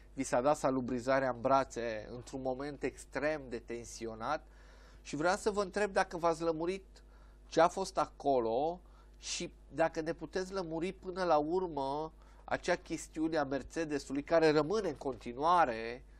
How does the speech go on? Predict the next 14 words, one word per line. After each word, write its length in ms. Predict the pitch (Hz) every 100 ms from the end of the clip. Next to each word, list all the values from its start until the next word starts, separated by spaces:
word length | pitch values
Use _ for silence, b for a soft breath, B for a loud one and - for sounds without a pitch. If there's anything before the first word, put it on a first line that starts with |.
| b b -
și 260 | - 135 -
făceam 360 | - 139 151 151
eu 60 |
referire 500 | 147 143 135 151 139
la 180 | 135 131
roata 280 | 139 143 143
de 120 | 135
rezervă 420 | 131 123 147 131
care 200 | 123 127
putea 200 | 120 -
fi 120 | 131 135
închiriată 520 | 120 127 131 131 127
de 100 | 120
primar, 500 | - 117 107 113